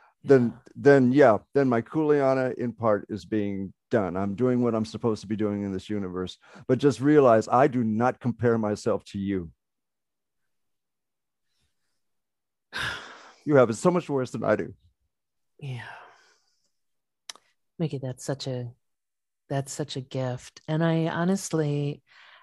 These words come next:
Speaker 2: have never heard of, I, I hear of a lot of support for people with cancer. I-, it, it's very different to hear of someone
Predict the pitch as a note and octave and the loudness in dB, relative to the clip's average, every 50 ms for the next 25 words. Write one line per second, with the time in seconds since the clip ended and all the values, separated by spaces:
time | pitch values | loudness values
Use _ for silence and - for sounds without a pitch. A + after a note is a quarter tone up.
0 | _ - - D#3+ C#3+ C#3 D3 D3 D3+ D#3 D#3+ D#3 D#3 D#3 D#3 D#3+ D#3 D#3 D3+ - | _ 0 2 2 4 4 2 2 4 4 4 4 4 4 2 2 0 -2 -2 -4
1 | - D#3+ D3+ D3 C#3+ D3 D3 D3+ D3 D#3 E3+ E3 _ _ _ _ _ _ _ _ | 0 0 2 2 2 0 -2 -4 -4 -6 -6 -8 _ _ _ _ _ _ _ _
2 | _ _ _ _ _ _ _ _ _ _ _ _ - D3+ C#3+ C#3 C#3 C3+ C3 C3+ | _ _ _ _ _ _ _ _ _ _ _ _ 2 2 4 4 4 4 2 0
3 | - - - _ _ _ _ _ _ _ _ _ _ _ _ _ _ _ _ - | -4 -12 -20 _ _ _ _ _ _ _ _ _ _ _ _ _ _ _ _ 0
4 | - D3+ D3+ D3+ - - - E3 E3 D#3+ E3 - - - - A3 G#3+ G#3+ G#3+ G3+ | 2 2 2 0 -2 -2 2 2 4 4 2 0 -4 0 4 6 6 8 8 6
5 | F#3 E3+ E3 D#3 D3+ D#3 D#3 D#3 D#3 E3 E3 D#3+ - - D#3 C#3+ - - - D3+ | 6 6 4 2 2 2 2 2 2 0 -2 -4 -6 -8 -10 -10 -6 -2 0 0
6 | C#3+ C#3 - - _ _ - - - - _ - - - - D#3+ D3+ D#3 E3 F3+ | 0 0 -4 -10 _ _ -20 -20 -20 -20 _ -20 -4 2 6 6 6 6 6 2
7 | F3+ - - G3+ - G#3 G3 F#3+ G3 G3 G3 - - - G#3 G3 F#3+ F#3+ - - | 2 0 -2 0 0 0 0 0 0 -2 -2 -4 -8 -4 -2 -2 -2 -2 -4 -2
8 | - G#3 G3+ G#3 G#3+ G#3+ G#3 _ _ _ _ _ _ _ _ _ _ _ _ _ | -2 0 0 0 -2 -4 -6 _ _ _ _ _ _ _ _ _ _ _ _ _
9 | _ _ _ _ _ _ _ _ _ _ _ _ _ _ - - - - _ _ | _ _ _ _ _ _ _ _ _ _ _ _ _ _ -12 -12 -12 -12 _ _
10 | - D3+ - - - D#3 D3+ C#3 - - - _ _ _ _ _ _ _ - F3+ | -4 -4 -4 -2 2 2 2 2 0 -8 -20 _ _ _ _ _ _ _ 4 6
11 | D#3+ D#3 D#3+ D#3 D#3 D3+ - E3+ D#3 - - E3 D3 - - - - - - _ | 6 6 6 4 2 2 2 0 0 0 0 -2 -2 -4 -4 -8 -14 -16 -16 _
12 | _ _ _ _ _ - - - - D#3+ D3 C3+ - E3+ D#3 D3 D3 C#3 C#3 - | _ _ _ _ _ -14 -8 -6 -4 -4 -4 -2 0 2 2 2 2 2 0 0
13 | - D3+ D3 D3+ - - E3+ D#3 D3+ D3 D3 D3 D3 C#3+ C#3+ - | 0 -2 -2 -2 -2 -2 0 2 2 2 2 0 0 0 -2 -4